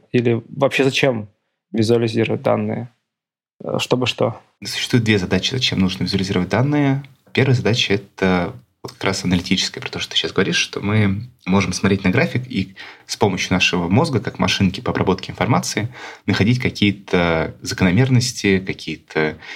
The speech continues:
Speaker 2: необычности и дальше в них копаться. То есть это такой аналитический способ для того, чтобы покопаться в данных.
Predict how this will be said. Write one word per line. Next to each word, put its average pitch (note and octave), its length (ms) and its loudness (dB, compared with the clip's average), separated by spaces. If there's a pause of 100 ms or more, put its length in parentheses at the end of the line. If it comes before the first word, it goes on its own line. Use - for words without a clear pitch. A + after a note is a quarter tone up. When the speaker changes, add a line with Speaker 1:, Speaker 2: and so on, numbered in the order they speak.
(200)
Speaker 2:
необычности F#2 640 0
и F#2+ 40 0
дальше F#2+ 280 0
в - 20 -8
них F#2 140 -2
копаться. - 420 -6 (180)
То E2+ 80 -2
есть - 180 0
это - 220 2 (220)
такой - 360 -2 (500)
аналитический G#2 680 0
способ - 460 0 (420)
для E2 100 -12
того, F#2 140 0
чтобы F2 320 -2
покопаться - 460 -6
в - 20 -6
данных. - 340 -4